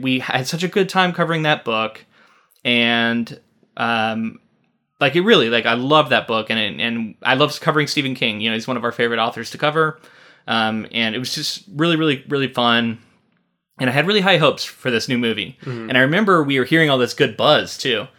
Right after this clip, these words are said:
Speaker 2: Right.
Speaker 1: out of, like, some of the, um, festivals that, that the, the film was shown at.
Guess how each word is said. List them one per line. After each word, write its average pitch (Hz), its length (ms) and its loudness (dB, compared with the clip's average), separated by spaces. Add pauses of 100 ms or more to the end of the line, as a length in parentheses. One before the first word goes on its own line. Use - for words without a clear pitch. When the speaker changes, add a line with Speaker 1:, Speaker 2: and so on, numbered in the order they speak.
Speaker 2:
Right. 113 220 -6
Speaker 1:
out 123 140 4
of, 110 100 -2
like, 110 160 0
some 131 160 -2
of 117 100 -2
the, 110 320 0
um, 110 420 -6 (240)
festivals 113 560 -2
that, 110 280 -4
that 104 180 -6
the, 104 220 -4
the 120 80 -8
film 123 220 -4
was 113 80 -6
shown 120 260 0
at. 110 320 -4